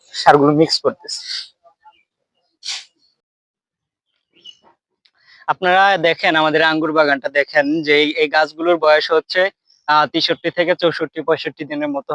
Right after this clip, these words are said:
হবে, ষাট পঁয়ষট্টি দিনের মতো হবে এই গাছগুলোর বয়স। দেখেন already গাছগুলো কত সুন্দর বৃদ্ধি পেয়ে গেছে। এই গাছগুলো আসলে আমরা যে খাবারগুলো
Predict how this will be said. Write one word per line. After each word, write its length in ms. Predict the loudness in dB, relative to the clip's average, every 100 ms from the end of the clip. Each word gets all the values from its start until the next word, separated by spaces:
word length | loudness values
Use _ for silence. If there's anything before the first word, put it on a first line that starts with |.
| -2
হবে, 200 | 0 -2 -4 _ _ _ -8
ষাট 160 | -4 -2
পঁয়ষট্টি 320 | -4 -4 -6 -4
দিনের 180 | 0 0
মতো 160 | 0 -2 -2
হবে 140 | 0 0
এই 40 | 0
গাছগুলোর 360 | -4 -6 -8 0
বয়স। 180 | 0 0 -4
দেখেন 220 | -4 -4 -2 -2
already 260 | -2 -4 0
গাছগুলো 300 | 0 0 -4 -4
কত 100 | -8 -10
সুন্দর 200 | -8 -6 -6
বৃদ্ধি 260 | -8 -8 -4
পেয়ে 180 | -2 -2
গেছে। 200 | -2 -4 -4 _ _ _ _ -4
এই 100 | 0 2
গাছগুলো 400 | 0 2 2 4 4
আসলে 300 | 2 0 2 2 0 _ _ -6
আমরা 260 | 0 2 2 2
যে 80 | -4 -2
খাবারগুলো 440 | 2 2 2 -2